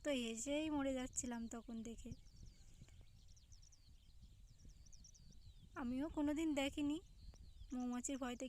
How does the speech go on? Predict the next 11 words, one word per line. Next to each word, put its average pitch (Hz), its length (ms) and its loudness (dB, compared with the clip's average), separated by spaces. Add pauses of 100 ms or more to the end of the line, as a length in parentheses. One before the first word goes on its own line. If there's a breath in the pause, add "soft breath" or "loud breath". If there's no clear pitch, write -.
কিন্তু 247 240 0 (600 loud breath)
মৌমাছি 240 540 0 (260)
ছিল, 294 200 0 (400)
তবুও 285 400 2 (560)
ওখানে 262 220 0 (120)
ভিডিও 247 280 0
করার 233 280 0
জন্য 254 140 2 (160)
লুকিয়েছিলাম, 240 640 -2 (300)
লুকিয়ে 247 300 -4
লুকিয়ে 254 240 -2